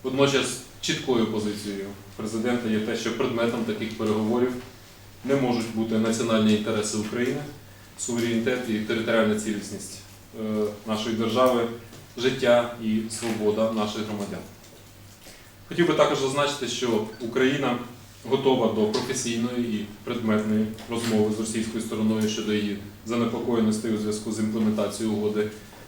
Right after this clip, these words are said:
про асоціацію між Україною та Європейським Союзом.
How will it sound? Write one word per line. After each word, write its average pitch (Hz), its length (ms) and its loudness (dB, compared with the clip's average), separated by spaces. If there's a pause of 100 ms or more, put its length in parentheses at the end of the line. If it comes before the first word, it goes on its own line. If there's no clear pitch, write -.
(180)
про 117 300 2
асоціацію 107 760 2
між 92 100 -10
Україною 101 480 -6 (120)
та 98 160 -2 (100)
Європейським 101 560 -4
Союзом. 101 320 -6